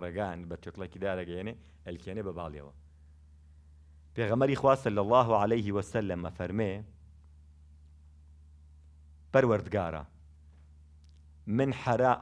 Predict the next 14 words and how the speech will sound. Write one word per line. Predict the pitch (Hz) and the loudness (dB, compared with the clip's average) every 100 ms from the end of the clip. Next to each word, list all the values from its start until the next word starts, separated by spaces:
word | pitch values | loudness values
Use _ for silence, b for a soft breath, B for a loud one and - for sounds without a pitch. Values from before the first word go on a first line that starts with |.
| 139 | 2
اللهم | 123 123 117 143 123 | 6 6 6 4 2
إني | 139 123 95 80 - - - - - - - | 2 2 0 -4 -14 -20 -20 -20 -20 -12 2
أحرم | 147 - 170 143 127 117 110 | 2 8 8 8 4 4 2
دمه | 104 160 170 151 151 | 6 8 8 8 8
على | 123 | 8
الكفار.» | 113 - 107 107 82 90 - - - - - - - - - - - - - - | 4 0 -6 -6 -6 -10 -20 -20 -20 -20 -20 -20 -20 -20 -20 -20 -20 -20 -4 4
پێغەمبەری | 135 143 165 | 6 8 8
خوا | 170 170 | 8 10
صلی | 165 147 | 8 6
الله | 135 160 160 | 6 8 10
عليه | 156 | 8
وسلم | 165 160 - 160 | 2 -4 -2 10
نافەرمێ | 180 160 127 127 | 12 12 6 2
خوایە | 123 127 131 117 101 | 0 4 6 6 2